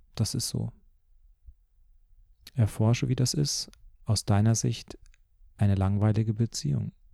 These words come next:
Tiefe Gefühle sind in dem Sinne nicht dramatisch. Das ist nicht dieses, dieses, dieser Aufruhr an der Oberfläche. Und vielleicht guckst du dir mal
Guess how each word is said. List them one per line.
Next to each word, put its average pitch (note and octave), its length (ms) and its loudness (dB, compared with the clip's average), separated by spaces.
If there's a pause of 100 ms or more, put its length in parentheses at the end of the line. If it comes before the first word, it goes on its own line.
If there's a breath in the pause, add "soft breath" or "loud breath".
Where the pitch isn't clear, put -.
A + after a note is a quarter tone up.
(380)
Tiefe C#3+ 400 0
Gefühle A#2 440 -2
sind B2 300 0
in G#2+ 140 -2
dem G#2 200 0
Sinne G#2 160 -2
nicht G2+ 180 -4
dramatisch. G#2+ 760 -4 (1500 soft breath)
Das - 160 -8
ist - 200 0
nicht D#3+ 200 2
dieses, C3 380 0
dieses, A#2 340 -4
dieser A#2 320 0
Aufruhr C3 380 4
an G#2 80 2
der A2+ 100 2
Oberfläche. A#2 680 -4 (2000 loud breath)
Und A#2 180 2
vielleicht A2+ 360 4
guckst - 280 -4
du B2 60 -2
dir A2+ 140 2
mal G#2+ 340 4